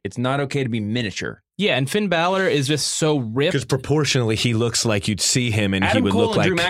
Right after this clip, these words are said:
Speaker 1: McIntyre, like, on a white screen, look the same. Drew
Speaker 3: Adam
Speaker 1: McIntyre's got eighteen inches on him.
Speaker 3: That's the
Speaker 2: Yeah.
Speaker 3: thing. Yeah.
Speaker 2: Yeah,
Speaker 1: Um,
Speaker 3: You're
Speaker 2: but I
Speaker 3: right.
Speaker 2: still think that he's so good that it'll happen for
Speaker 3: I
Speaker 2: him.
Speaker 3: agree.
Speaker 1: Yeah,
Speaker 3: I think
Speaker 1: okay.
Speaker 3: he'll get over.
Speaker 1: By the way, speaking of two oh five Live,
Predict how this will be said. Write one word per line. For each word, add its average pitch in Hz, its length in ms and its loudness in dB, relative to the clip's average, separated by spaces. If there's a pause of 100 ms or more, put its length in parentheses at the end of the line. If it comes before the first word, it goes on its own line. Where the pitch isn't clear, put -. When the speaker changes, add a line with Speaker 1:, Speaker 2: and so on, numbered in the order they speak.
(140)
Speaker 1:
McIntyre, 135 400 0 (240)
like, 135 340 0
on 151 140 0
a 143 60 0
white 139 260 -2
screen, 151 360 -2
look 131 160 0
the 117 80 -6
same. 120 320 -2
Drew 117 80 2
Speaker 3:
Adam 110 120 0 (160)
Speaker 1:
McIntyre's 147 360 -2
got 131 240 -2
eighteen 139 340 -2
inches 120 300 -4
on 82 140 -8
him. 69 100 -10
Speaker 3:
That's 98 260 -4
the - 60 -2
Speaker 2:
Yeah. 147 100 0
Speaker 3:
thing. 98 180 -2
Yeah. 101 380 0 (200)
Speaker 2:
Yeah, 113 220 2
Speaker 1:
Um, 104 160 -4
Speaker 3:
You're 110 100 2
Speaker 2:
but - 100 2
I 190 40 2
Speaker 3:
right. 196 80 2
Speaker 2:
still 240 240 2
think 208 240 -2
that 170 140 -2
he's 180 280 -4
so 170 360 0
good 131 600 0 (460)
that 135 320 0 (260)
it'll 135 240 0
happen 107 380 -4
for - 160 -4
Speaker 3:
I 113 80 2
Speaker 2:
him. 120 80 2
Speaker 3:
agree. 135 220 2
Speaker 1:
Yeah, 190 180 0
Speaker 3:
I - 40 4
think 135 100 2
Speaker 1:
okay. 131 80 4
Speaker 3:
he'll 131 120 2
get 110 140 2
over. 98 260 2
Speaker 1:
By 143 120 0
the 143 60 0
way, 135 100 0
speaking 190 280 -2
of 151 80 -2
two 143 160 -2
oh 120 60 0
five 101 240 -4
Live, 78 420 -8